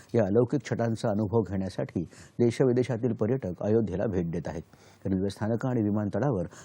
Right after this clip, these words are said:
आधुनिकतेची झलक दिसून येत आहे. भाविकांसाठी प्राचीन मंदिरं सजवली जात आहेत. अयोध्येचं हे बदललेलं अद्भुत रूप सर्वांच्या आकर्षणाचं केंद्र बनलं आहे. आंतरराष्ट्रीय रामकथा संग्रहालयात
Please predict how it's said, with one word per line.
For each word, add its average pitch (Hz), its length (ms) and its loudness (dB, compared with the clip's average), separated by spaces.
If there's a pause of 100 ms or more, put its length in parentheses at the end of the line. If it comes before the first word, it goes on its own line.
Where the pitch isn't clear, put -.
आधुनिकतेची 110 640 2
झलक 104 320 -2
दिसून 85 260 -4
येत 82 160 -6
आहे. 82 160 -8 (1400)
भाविकांसाठी 131 680 6
प्राचीन 120 400 4
मंदिरं 110 360 2
सजवली 110 440 2
जात 85 240 -4
आहेत. - 180 -6 (320)
अयोध्येचं 113 540 4
हे 117 180 2
बदललेलं 139 560 2
अद्भुत 110 400 0
रूप 117 240 2 (360)
सर्वांच्या 131 480 2
आकर्षणाचं 104 640 -4
केंद्र 120 260 2
बनलं 87 260 -2
आहे. - 160 -6 (560)
आंतरराष्ट्रीय 147 720 2
रामकथा 123 520 0
संग्रहालयात 113 680 0